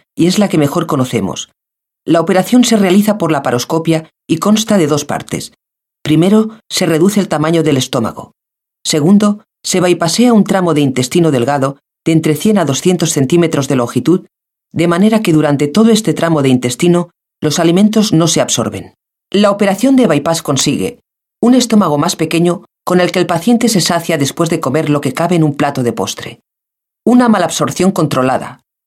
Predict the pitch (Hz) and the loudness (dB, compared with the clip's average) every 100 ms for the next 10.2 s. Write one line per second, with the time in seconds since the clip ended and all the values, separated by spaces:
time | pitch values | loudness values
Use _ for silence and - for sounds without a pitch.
0 | _ _ - 220 226 220 180 143 151 160 | _ _ -4 -2 0 0 0 0 -2 -2
1 | 147 135 120 160 156 135 127 117 120 123 | -2 -2 -2 0 0 -4 -2 -2 0 0
2 | 143 165 165 151 143 131 170 190 190 - | 0 0 -2 -2 -4 -2 0 0 0 -6
3 | _ - 180 208 214 190 - 120 110 104 | _ 2 4 4 0 -2 -2 -2 -2 -6
4 | - _ _ _ _ _ 147 139 151 196 | -10 _ _ _ _ _ -4 -2 0 -2
5 | - _ _ _ _ _ - - 196 196 | -6 _ _ _ _ _ -10 -4 -2 2
6 | 214 254 262 254 233 240 226 226 208 196 | 2 4 4 2 2 -2 0 0 2 4
7 | 170 156 190 170 147 135 135 151 139 - | 2 0 0 0 0 0 0 2 0 -4
8 | _ _ _ - 226 220 226 190 151 170 | _ _ _ -4 0 4 4 4 2 0
9 | 170 160 147 135 160 135 127 120 156 156 | 0 -2 -2 0 2 2 0 -2 -2 -2
10 | 156 147 | -2 -4